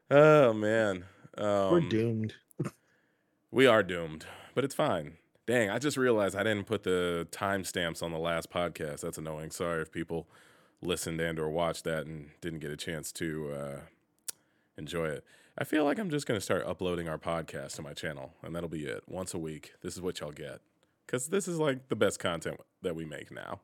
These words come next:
Speaker 1: I don't have time to make anything else. What is that? Your Kyber crystal.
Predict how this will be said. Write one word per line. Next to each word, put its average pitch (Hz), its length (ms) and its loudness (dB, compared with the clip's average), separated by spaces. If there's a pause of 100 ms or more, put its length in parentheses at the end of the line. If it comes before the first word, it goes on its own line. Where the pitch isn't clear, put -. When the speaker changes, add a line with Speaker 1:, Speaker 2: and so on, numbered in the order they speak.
(880)
Speaker 1:
I 117 40 -4
don't 123 160 -2
have 101 120 0
time 85 240 -2
to 73 80 -10
make 78 180 -12
anything 73 360 -10
else. - 400 -10 (1120)
What 127 140 0
is 131 120 -2
that? 60 240 -8
Your 82 100 -8
Kyber 92 420 -2
crystal. - 500 -12